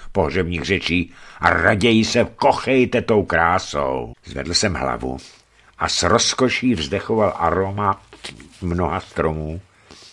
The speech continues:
rozličných keřů a květeny. Před námi stály staleté jedla jehlancovité jedle jako gigantické svícny, jimž nechyběla ani záře. Ranní paprsky slunce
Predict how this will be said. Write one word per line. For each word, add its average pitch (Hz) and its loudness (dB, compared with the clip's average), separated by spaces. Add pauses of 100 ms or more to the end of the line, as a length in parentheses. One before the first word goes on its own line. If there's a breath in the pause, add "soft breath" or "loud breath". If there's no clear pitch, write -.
(100)
rozličných 85 -4
keřů 76 -4
a - -2
květeny. 55 -10 (1120 soft breath)
Před 101 2
námi 110 0
stály 101 0
staleté 87 0
jedla 80 0
jehlancovité 92 -2
jedle 82 0
jako 92 -2
gigantické 85 -2
svícny, 78 -4 (800 soft breath)
jimž 87 0
nechyběla 98 -2
ani 101 -2
záře. 78 -4 (880 soft breath)
Ranní 131 2
paprsky 151 -2
slunce 151 -4